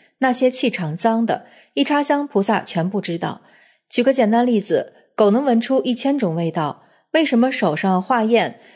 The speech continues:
能够化验出你几个月前摸过的东西？洗手都洗不干净的，细菌都有的。不要以为不洗手就可以拜佛，其实脏的东西全部在手上，一定要洗手。单单洗手还不够，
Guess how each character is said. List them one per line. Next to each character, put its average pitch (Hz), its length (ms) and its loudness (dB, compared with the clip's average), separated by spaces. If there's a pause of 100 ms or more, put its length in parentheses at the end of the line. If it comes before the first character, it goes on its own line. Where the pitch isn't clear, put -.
(140)
能 202 160 4
够 247 120 4
化 240 220 0
验 202 180 2
出 240 360 2
你 202 180 2
几 175 220 0
个 175 100 4
月 233 160 2
前 170 300 -4
摸 226 180 4
过 202 140 0
的 151 80 -6
东 151 260 -4
西？ - 240 -8 (300)
洗 262 200 0
手 190 220 2
都 185 100 0
洗 196 160 -2
不 151 80 0
干 190 220 2
净 180 220 -4
的， - 200 -14
细 - 220 -4
菌 196 220 0
都 185 160 0
有 170 180 -4
的。 - 160 -10 (420)
不 247 100 4
要 311 140 6
以 196 120 2
为 175 120 2
不 226 160 0
洗 196 200 0
手 185 280 -2
就 180 140 -2
可 175 140 -2
以 160 80 0
拜 170 200 0
佛， 147 420 -2 (260)
其 - 180 0
实 196 160 0
脏 240 240 0
的 208 100 0
东 170 200 -2
西 - 200 -4
全 170 300 -2
部 214 160 2
在 180 160 0
手 151 240 -2
上， - 300 -6 (140)
一 175 100 4
定 208 180 0
要 180 160 0
洗 170 240 -4
手。 - 300 -2 (340)
单 302 180 2
单 294 160 2
洗 233 200 0
手 165 160 -2
还 - 160 -6
不 170 120 -4
够， 160 340 0